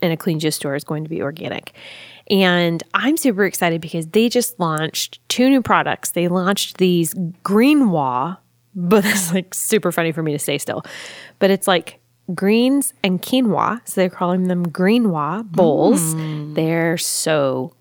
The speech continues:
Speaker 1: good.
Speaker 2: Oh my
Speaker 1: They're
Speaker 2: gosh.
Speaker 1: packed with protein.
Speaker 2: I haven't had one yet. I'm getting one tomorrow.
Speaker 1: You better, <laughs> 'cause they're delicious. There are all different, um, all different styles on the menu, so different flavor profiles,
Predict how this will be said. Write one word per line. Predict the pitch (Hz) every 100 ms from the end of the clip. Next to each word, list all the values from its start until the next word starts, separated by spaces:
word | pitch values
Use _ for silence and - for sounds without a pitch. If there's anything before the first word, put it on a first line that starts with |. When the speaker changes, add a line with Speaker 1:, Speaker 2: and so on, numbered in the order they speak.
| 156
Speaker 1:
good. | 170 160 131 131 - _ -
Speaker 2:
Oh |
my | 190
Speaker 1:
They're | 175
Speaker 2:
gosh. | 190 185
Speaker 1:
packed | - - 240 -
with | 247 -
protein. | 170 160 - 151 147
Speaker 2:
I | 196
haven't | 214 208
had | 208 220
one | 220 208
yet. | 190 - -
I'm | 202
getting | 196 196
one | 190
tomorrow. | - 302 302 220
Speaker 1:
You | 190 285
better, | 190 202
<laughs> | 214 - - - 277
'cause | - 247
they're | 196
delicious. | 185 185 180 190 196 - - - - - - -
There | 185 180
are |
all | 180 190
different, | 220 214 202 190 -
um, | 170 156 156 160 180 -
all | 185
different | 190 208 185 -
styles | - 175 165 170 233
on | 196
the | 180
menu, | 165 156 151 170
so | 220 165 151 147 165 -
different | 175 180 175
flavor | 180 165 160
profiles, | 160 151 135 143 175